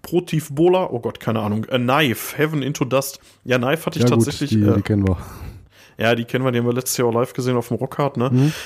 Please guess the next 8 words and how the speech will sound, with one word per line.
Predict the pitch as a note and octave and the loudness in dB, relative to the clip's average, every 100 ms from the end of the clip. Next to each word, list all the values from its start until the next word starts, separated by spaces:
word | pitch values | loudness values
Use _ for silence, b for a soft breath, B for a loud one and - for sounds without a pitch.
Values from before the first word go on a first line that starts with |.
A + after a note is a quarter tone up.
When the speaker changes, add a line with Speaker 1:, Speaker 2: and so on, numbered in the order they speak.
| B | B
Speaker 1:
Äh, | B2+ C3+ | 0 2
Enforced | C#3 C#3+ - D#3 F3 - C3+ A#2+ | 0 -4 0 2 2 0 -6 0
War | C#3+ D3+ | 0 2
Remains, | C3+ A#2 A#2 F#2+ - A#2+ | 2 2 0 0 -4 -2
Black | C#3 D#3+ | -2 -2
Metal, | A#2 - A2+ | -4 -2 -4
Permutation, | - F3 F3 D3 D3 D#3 D3+ - A2+ | 0 0 2 -2 0 0 0 -2 -4
Transi-, | - C#3 D#3 C3 A#2 | -2 -2 0 0 -2